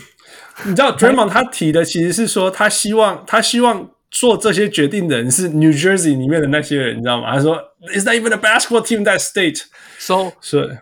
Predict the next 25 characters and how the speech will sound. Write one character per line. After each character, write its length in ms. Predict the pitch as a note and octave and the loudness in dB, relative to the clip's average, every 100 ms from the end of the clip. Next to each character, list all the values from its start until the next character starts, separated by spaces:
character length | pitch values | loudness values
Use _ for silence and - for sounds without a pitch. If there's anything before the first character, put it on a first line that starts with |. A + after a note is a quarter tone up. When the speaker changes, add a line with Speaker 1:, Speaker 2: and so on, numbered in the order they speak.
| _ | _
Speaker 2:
so，so，OK， 1300 | - F#3+ F3 E3 - _ - - F#3 F3+ - G#3 C3 C#3 | -6 -2 -2 -4 -10 _ -12 -4 -2 -2 -4 -2 -2 -4
你 80 | |
知 60 | B2+ | -4
道 100 | G3+ | -2
review 340 | C3 B2 G3+ | -2 -2 -2
的 120 | D3+ A#2+ | 2 0
人 100 | A2+ | 0
是 100 | D3 | -6
什 120 | A2 | -8
么 120 | G#2+ | -6
人 140 | G#2 G2+ | -8 -10
吗？ 340 | G2+ G2+ A2 _ | -12 -14 -18 _
这 100 | E3 | -6
些 180 | C#3 D3+ | -2 -2
所 200 | - D3 | 0 0
有 180 | C#3+ A#2 | 0 -2
这 160 | - | -6
些， 180 | C3+ C#3+ | -4 -4
这 160 | - D#3 - | -4 -8 -8
回 180 | - B2 | -6 -2
来 120 | B2 | -2
review 320 | B2 G#2 C3 A2+ | -4 -6 -6 -6
这 120 | A2+ | -4
些 140 | A2 | -6
人， 240 | A2+ C3 | -6 -12